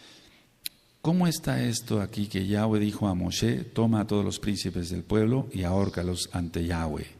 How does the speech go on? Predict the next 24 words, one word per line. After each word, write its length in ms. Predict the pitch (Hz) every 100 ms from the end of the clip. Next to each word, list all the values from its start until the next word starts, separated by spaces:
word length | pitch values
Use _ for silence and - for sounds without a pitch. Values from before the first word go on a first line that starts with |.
| - - _ _ _ -
Está 220 | 101 -
hablando 320 | 110 110 104
un 120 | 107
malaj, 360 | 98 87 90 - - - - _ -
está 200 | - 98
hablando 360 | 95 95 92 90
un 80 |
malaj 380 | 87 82 80 -
aquí. 240 | - - - _ - - - - -
Entonces 420 | 104 101 143 156
Moshe 320 | 131 131 135 151
dijo 280 | 147 139
a 40 | 123
los 200 | 120 -
jueces 340 | 135 117 113
de 80 | 107
Israel: 340 | 101 107 131
"Matad 360 | 120 107 127 113 - -
cada 320 | 120 117 107
uno 320 | 107 127 127
a 80 | 101
aquellos 340 | 98 117 113
de 100 | 101
los, 300 | 98 95 -